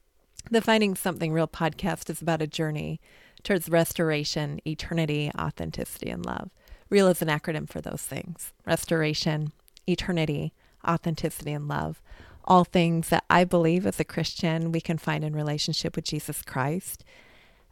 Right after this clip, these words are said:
Of those four things, restoration, eternity, authenticity, and love, which stands out to you the most in your life right now, and why?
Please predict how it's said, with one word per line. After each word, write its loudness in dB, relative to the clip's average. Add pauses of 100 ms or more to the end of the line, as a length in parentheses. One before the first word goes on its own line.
(200)
Of 6
those 4
four 0
things, -2 (260)
restoration, -2
eternity, -2
authenticity, -4
and 0
love, -2
which 0
stands 0
out 2
to -4
you 2
the 2
most 0
in 0
your -2
life -6
right -6
now, -6 (280)
and -6
why? -6